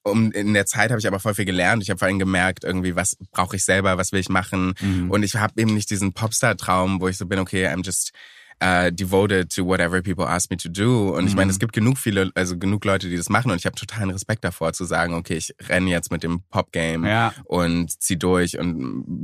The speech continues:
Speaker 1: lass mich dabei irgendwo stehen.
Speaker 2: Ja.
Speaker 1: Aber das kann ich nicht machen.
Speaker 2: Ja.
Speaker 1: Das will ich nicht machen. Und jetzt inzwischen zu wissen, okay, was ist das, wo ich hin möchte?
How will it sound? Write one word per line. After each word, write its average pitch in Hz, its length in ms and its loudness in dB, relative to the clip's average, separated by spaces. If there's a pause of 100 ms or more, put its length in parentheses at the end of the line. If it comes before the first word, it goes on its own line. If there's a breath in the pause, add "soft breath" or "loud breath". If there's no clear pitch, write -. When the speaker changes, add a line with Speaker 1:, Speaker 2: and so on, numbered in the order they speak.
Speaker 1:
lass 90 260 0
mich 98 180 0
dabei 85 240 2
irgendwo 87 300 -2
stehen. 92 480 0
Speaker 2:
Ja. 113 300 2
Speaker 1:
Aber 95 140 2
das - 140 -2
kann 98 160 2
ich 92 80 -2
nicht 90 100 -2
machen. 90 300 -2
Speaker 2:
Ja. 107 140 2
Speaker 1:
Das 101 120 -4
will 98 100 2
ich 98 100 0
nicht 95 140 -2
machen. 85 440 -4
Und 87 180 0
jetzt 95 240 2
inzwischen 92 480 -2
zu 85 140 -4
wissen, 92 240 -2
okay, 82 320 -2
was 85 160 0
ist 92 160 -4
das, 90 180 -2
wo 87 140 -4
ich - 80 -8
hin 104 160 0
möchte? 85 560 -4